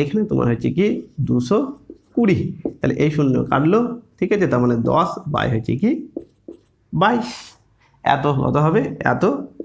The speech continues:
অ্যাম্পিয়ার। ঠিক আছে? এখানে যদি তুমি কি করো, তুমি ক্যালকুলেটর দিয়ে ভাগ করে দেবে বা ভাগ করে নেবে, তাহলে তুমি কি পেয়ে যাবে? এত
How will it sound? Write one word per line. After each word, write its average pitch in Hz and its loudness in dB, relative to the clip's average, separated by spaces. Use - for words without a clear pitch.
অ্যাম্পিয়ার। 98 -2
ঠিক 185 -2
আছে? 214 4
এখানে 214 2
যদি 139 2
তুমি 131 2
কি 165 2
করো, 208 4
তুমি 135 4
ক্যালকুলেটর 147 2
দিয়ে 139 2
ভাগ 131 4
করে 165 2
দেবে 175 2
বা 147 0
ভাগ 127 0
করে 160 2
নেবে, 170 0
তাহলে 131 2
তুমি 131 -2
কি 139 0
পেয়ে 160 2
যাবে? 214 2
এত 120 0